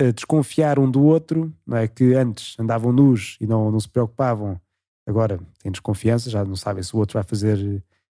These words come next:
bem ou mal ou se tem outras intenções. E, portanto, no fundo, vindo esse orgulho, vindo esse mal, acabou por desordenar tudo aquilo que era,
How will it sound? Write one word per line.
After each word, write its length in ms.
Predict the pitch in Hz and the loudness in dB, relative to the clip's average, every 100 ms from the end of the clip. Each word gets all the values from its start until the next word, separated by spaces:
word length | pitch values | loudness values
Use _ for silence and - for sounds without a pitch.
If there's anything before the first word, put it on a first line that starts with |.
| _ - | _ -2
bem 140 | 113 | 0
ou 80 | 110 | 0
mal 280 | 110 117 123 | 0 0 -2
ou 80 | |
se 120 | 110 - | -4 -2
tem 140 | 110 | 2
outras 300 | 104 - 101 | 2 2 -2
intenções. 600 | 113 120 - 123 127 - _ | 0 -2 0 0 0 -6 _
E, 80 | 110 | -10
portanto, 420 | - 120 113 - _ _ _ _ _ | -4 -4 -4 -14 _ _ _ _ _
no 80 | 139 | -4
fundo, 560 | - 175 185 185 185 - _ _ - | 0 2 2 2 0 -4 _ _ -6
vindo 380 | 120 151 135 - | 2 4 4 0
esse 220 | 143 117 | -2 0
orgulho, 380 | 147 123 139 143 | 0 2 2 2
vindo 160 | 139 143 | 2 0
esse 200 | 135 - | -2 -4
mal, 320 | 143 151 156 - _ | -2 -2 -6 -12 _
acabou 360 | - 120 135 139 | -8 -2 0 2
por 160 | 143 120 | 0 -2
desordenar 680 | 113 120 160 139 151 147 | -2 0 0 -2 -2 -2
tudo 220 | - 143 | -4 -4
aquilo 240 | 135 139 135 | -2 -2 -2
que 140 | - | 0
era, 300 | 131 127 131 | 0 -2 -6